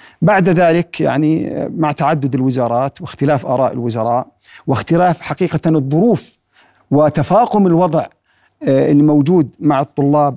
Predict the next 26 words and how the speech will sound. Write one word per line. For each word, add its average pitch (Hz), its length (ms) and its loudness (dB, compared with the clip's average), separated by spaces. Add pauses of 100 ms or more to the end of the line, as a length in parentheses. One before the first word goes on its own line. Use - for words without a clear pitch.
(120)
في 135 160 -2
تركيا، 143 600 -2 (440)
آه، 147 320 2
أصررنا 147 560 0
في، 143 260 -4
آه، 127 200 -2
في، - 120 -8
يعني 120 220 -2
أصررت 120 340 -6
وزارة 123 320 -2
التربية 113 300 -4
والتعليم 110 580 -2 (160)
على، 131 380 -4 (240)
آه، 107 320 -4 (160)
أن 127 300 0
يكون 131 360 -6
هناك، 117 420 -4 (400)
آه، 107 200 -2
امتحان 117 440 -2
تحصيل 117 340 -4
وقدرات. 104 560 -6 (460)
تفاقم 143 460 2
الأمر، 127 360 -2 (840)
أصبح 151 300 -2
يأتينا 123 540 0 (1300)
يعني 110 420 -2